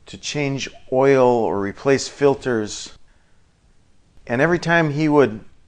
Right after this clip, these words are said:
run low on oil in his engine, he would stop by our farm, because he knew that we regularly had a large supply of waste oil,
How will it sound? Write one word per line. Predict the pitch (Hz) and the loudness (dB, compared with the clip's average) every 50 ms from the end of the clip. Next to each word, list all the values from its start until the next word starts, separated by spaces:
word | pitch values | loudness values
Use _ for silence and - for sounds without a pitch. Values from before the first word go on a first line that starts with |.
| _ _ _ _ _ _ _ _ _ _ - - _ - - | _ _ _ _ _ _ _ _ _ _ -20 -20 _ -18 -10
run | - 113 127 139 135 | -4 -4 -2 -2 -2
low | 127 127 135 143 139 | 0 2 4 4 4
on | 131 120 117 - | 2 0 -2 -4
oil | - 127 139 143 139 131 113 107 101 95 - - - | -2 0 2 2 4 4 2 2 0 -2 -10 -16 -12
in | - 110 | -8 -6
his | 113 107 95 117 | -6 -6 -6 -4
engine, | 127 127 127 117 101 104 101 110 120 - - - _ _ _ - - - - - - - _ _ _ _ _ _ - _ - - _ | -6 -4 -6 -6 -8 -8 -10 -10 -12 -16 -20 -20 _ _ _ -20 -20 -20 -20 -20 -20 -20 _ _ _ _ _ _ -20 _ -20 -20 _
he | - 135 | -8 -6
would | 139 131 - | -6 -6 -6
stop | - - 139 127 107 98 | -4 -2 -2 -2 -2 0
by | 117 123 120 | 0 0 2
our | 113 104 | 0 0
farm, | 95 - - 139 135 113 85 76 67 67 _ _ _ _ _ - - _ _ _ _ _ - - - - - - _ _ _ _ _ _ _ _ | -4 -6 -6 -6 -4 -4 -4 -6 -10 -16 _ _ _ _ _ -20 -20 _ _ _ _ _ -20 -20 -20 -20 -20 -20 _ _ _ _ _ _ _ _
because | - 101 - 135 135 117 110 | -20 -10 -4 -4 -4 -4 -4
he | 117 113 147 147 | -8 -8 -6 -4
knew | 143 147 151 151 147 | -4 -2 -2 -2 0
that | 131 131 127 123 | 0 0 0 0
we | 127 127 123 120 | -2 -2 -2 -2
regularly | 110 120 127 135 127 131 131 131 123 117 123 113 101 | 0 0 0 0 0 2 0 0 0 0 -2 -4 -4
had | 107 120 117 123 117 | -4 -4 -4 -2 -2
a | 104 | -2
large | 98 107 110 117 120 117 104 | -2 0 0 0 0 -2 -6
supply | - - 98 - - 123 120 120 120 | -10 -14 -14 -12 -6 -2 0 0 0
of | 113 95 | 0 -2
waste | 98 110 117 127 123 123 - - | -2 -2 -2 -2 -2 -4 -6 -6
oil, | 98 98 101 104 110 107 | -4 -2 -2 -2 -2 -4